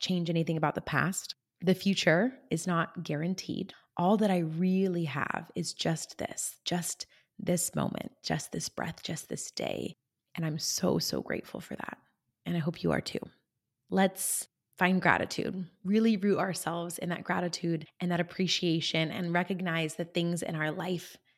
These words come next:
that are ours that we one day used to dream of while we continue setting big, bold dreams for the future.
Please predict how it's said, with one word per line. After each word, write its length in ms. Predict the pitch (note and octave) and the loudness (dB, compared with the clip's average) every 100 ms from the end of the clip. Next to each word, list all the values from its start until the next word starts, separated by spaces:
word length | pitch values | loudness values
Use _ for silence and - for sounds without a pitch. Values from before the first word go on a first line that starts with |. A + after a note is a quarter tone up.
| _ _ | _ _
that 100 | F3 | 4
are 160 | F3 - | 4 4
ours 420 | E3+ D#3+ D3+ D#3 | 2 4 2 -2
that 140 | - - | -4 -2
we 140 | F#3 | -2
one 320 | E3 F3+ F3+ | -2 -4 -4
day 120 | F3 | -2
used 300 | E3 D3+ D#3 | -2 0 -2
to 80 | - | -2
dream 460 | D#3+ E3 D#3+ D#3+ D3 | -6 -4 -2 0 0
of 360 | - A#1+ - - _ _ _ _ _ _ _ _ | 0 -2 -6 -20 _ _ _ _ _ _ _ _
while 580 | E3+ F#3 D3+ C#3 G#3+ A#3+ | 4 8 8 8 4 4
we 140 | F#3 | 0
continue 760 | F3+ F3+ - F3 D#3 C#3+ D#3+ A3 - - _ _ | 0 -4 -2 -2 0 0 -2 -4 -10 -20 _ _
setting 480 | - - E3 D#3 D#3 - - | -10 -2 0 0 -2 -6 -2
big, 260 | E3+ D#3+ | 0 0
bold 220 | D#3 D#3+ | -2 -4
dreams 380 | D#3 D#3 D3 D#3 | -2 -2 -2 -4
for 120 | - | -6
the 80 | - | -6
future. 540 | D3+ C3+ C3 - - | -2 -2 -2 -2 -4